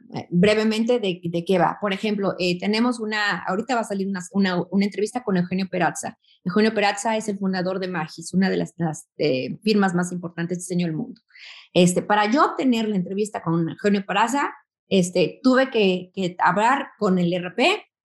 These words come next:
con el director en México, con el director en Italia, con, o sea, tuve que hablar mínimo con cuatro personas. Ese es un proceso de, que me lleva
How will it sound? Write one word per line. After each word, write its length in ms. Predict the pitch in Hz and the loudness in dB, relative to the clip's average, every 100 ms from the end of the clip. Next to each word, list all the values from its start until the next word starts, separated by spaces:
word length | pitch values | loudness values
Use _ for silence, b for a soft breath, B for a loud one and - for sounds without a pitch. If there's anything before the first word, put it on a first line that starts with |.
| _ _ - | _ _ 2
con 180 | 196 190 | 4 4
el 160 | 185 | 2
director 400 | 185 185 185 202 | 0 -2 -2 -2
en 120 | 196 | 0
México, 480 | 240 302 339 330 359 359 | 0 2 0 0 -6 -4
con 140 | 196 | -2
el 80 | 180 | 0
director 440 | 180 175 - 202 | 0 -2 -2 0
en 140 | 196 175 | 2 0
Italia, 580 | 175 262 277 294 320 - | 0 2 2 0 -2 -4
con, 120 | 208 | -6
o 60 | 180 | -4
sea, 140 | 190 | -2
tuve 200 | 277 302 | 0 0
que 80 | 240 | 0
hablar 240 | 220 202 | 0 2
mínimo 380 | 233 254 269 285 | 2 4 2 0
con 180 | 226 196 | -4 -6
cuatro 500 | - 233 233 254 247 | 0 2 2 0 -4
personas. 540 | 196 175 185 175 165 - | -6 -4 0 0 0 -2
Ese 180 | 233 262 | 0 2
es 100 | 269 | 2
un 100 | 240 | 2
proceso 420 | 214 208 208 180 | 0 0 -2 -2
de, 180 | 170 - | -4 0
que 100 | 196 | 2
me 120 | 190 | 2
lleva 340 | 214 233 - | 2 2 0